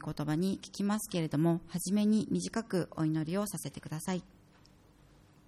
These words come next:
神様、今日私たちはあなたを礼拝するために時間を聖なるものとして取り分け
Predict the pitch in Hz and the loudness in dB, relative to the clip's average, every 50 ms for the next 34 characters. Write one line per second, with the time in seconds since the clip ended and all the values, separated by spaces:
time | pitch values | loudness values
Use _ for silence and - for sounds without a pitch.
0 | - - - - - - - - - - - - - - - - - - - - | -20 -20 -20 -20 -20 -20 -20 -20 -20 -20 -20 -20 -20 -20 -20 -20 -20 -20 -20 -20
1 | - - - - - - - - - - - - - - - - - - - - | -20 -20 -20 -20 -20 -20 -20 -20 -20 -20 -20 -20 -20 -20 -20 -20 -20 -20 -20 -20
2 | - - - - - - - - - - - - - - - - - - 233 226 | -20 -20 -20 -20 -20 -20 -20 -20 -20 -20 -20 -20 -20 -20 -20 -8 -2 2 2 2
3 | 214 - 196 190 208 208 208 214 - - - 233 233 214 180 - - - 170 - | 4 2 2 2 2 2 2 0 -2 -2 0 2 2 2 2 0 0 -4 -4 -2
4 | - 202 208 - - 170 - - 175 175 190 196 202 202 - - 175 185 208 220 | -2 -4 -4 -4 -6 -6 -6 -4 -2 0 0 0 0 0 -2 -2 0 0 0 0
5 | - - 202 180 170 165 175 180 202 214 214 220 220 - 233 226 233 - 240 240 | -2 -2 -2 0 0 0 0 -2 -2 -2 -4 -6 -6 -6 -6 -6 -4 -2 2 4
6 | 247 247 247 240 220 185 165 - - - - - - - - - - - - - | 4 6 6 6 6 4 2 0 -2 -12 -20 -20 -20 -20 -20 -20 -20 -20 -20 -20
7 | - - - 185 185 - 185 175 175 175 180 - - 254 247 226 208 190 190 190 | -20 -12 -10 -8 -4 0 2 2 2 2 2 0 0 0 2 2 2 2 2 0
8 | 196 202 208 233 254 262 - 233 202 - - 165 151 147 - 165 160 165 160 160 | 0 0 0 -2 -2 -4 -4 -8 -8 -6 -4 -4 -4 -2 -2 -4 -4 -4 -4 -6
9 | 160 - - 143 139 - | -6 -8 -8 -8 -8 -8